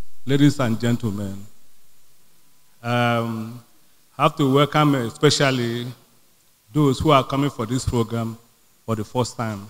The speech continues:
Uh, this is a program organized by Nkata, for Nkata Umu Igbo by Center for Memories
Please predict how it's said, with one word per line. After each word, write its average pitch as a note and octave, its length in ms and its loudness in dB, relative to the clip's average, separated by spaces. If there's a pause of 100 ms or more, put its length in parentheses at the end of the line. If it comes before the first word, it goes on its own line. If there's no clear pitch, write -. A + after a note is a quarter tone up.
(1500)
Uh, A2 480 -12
this D3+ 200 -2
is C3+ 160 -4
a A#2+ 100 0
program C#3 680 0 (1120)
organized B2+ 640 -2 (960)
by A2+ 340 -8 (840)
Nkata, B2+ 480 -6 (600)
for B2 180 -8
Nkata C3 420 -6
Umu C3 260 2
Igbo G2+ 180 -6
by A2 300 -2 (480)
Center C#3 240 -2
for B2 140 -4
Memories A2+ 680 -2